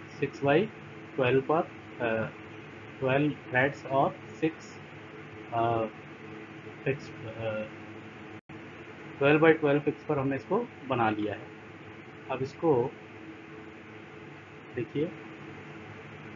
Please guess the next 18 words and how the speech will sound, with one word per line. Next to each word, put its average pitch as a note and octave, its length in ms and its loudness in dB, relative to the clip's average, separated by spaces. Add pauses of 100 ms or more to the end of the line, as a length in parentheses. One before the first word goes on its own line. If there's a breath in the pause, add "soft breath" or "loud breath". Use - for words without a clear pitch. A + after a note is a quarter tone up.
(480)
पैक B2+ 200 6
plan D3 240 10
बना C#3+ 220 6
दिया C#3+ 240 6
है D#3+ 120 4
वही। D3 420 0 (560)
starting C3 500 6
point D3 240 6
हमने D3+ 400 4
right C3+ 340 6
hand C#3 320 2
का D#3 100 4
lower C3+ 280 4
corner C3+ 320 4
से - 160 -4
शुरू C#3 220 -2
किया C#3 320 4
है, D#3+ 400 -2